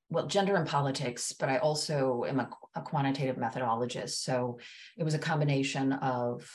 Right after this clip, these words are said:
being a data scientist and a gender theorist, which is, I'm gonna say, in academia, pretty unusual, uh, <laughs> but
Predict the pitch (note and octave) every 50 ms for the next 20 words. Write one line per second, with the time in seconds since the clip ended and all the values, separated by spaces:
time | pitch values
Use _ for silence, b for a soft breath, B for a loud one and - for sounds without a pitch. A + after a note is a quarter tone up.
0 | - - D3+ D3+ C3+ C3 B2 A#2+ C3+ B2 A#2+ C3+ C#3 - C#3+ C#3 C#3 C#3+ D3 D3
1 | - D#3 D#3 D3+ - - - - C#3+ C3+ C3+ C3+ C3 B2+ B2+ - D3+ C3+ - -
2 | C3 B2+ C3+ D#3 D#3 - F#3 G3 G#3 G#3+ A3+ A#3 A#3+ A#3+ - - E3 D3+ C#3+ -
3 | D3+ C3+ C3 C3 C#3+ - - - B B B B B B B B E3+ E3+ D#3+ D3+
4 | - - D3 C3+ C3+ C#3 C#3+ - E3+ D#3 - - C3 B2 - E3+ F3 G#3+ A#3 A#3+
5 | A3 G#3+ - - - - G4 G4+ G4+ F#4+ F4+ D#4+ G3 F3 D#3 D3 D3 C#3+ C#3+ -
6 | D#3+ D3 D3+ D3 D3 - - - D3+ C#3+ C#3 C3 B2+ B2 B2 - - - - D3
7 | C3+ B2+ B2+ -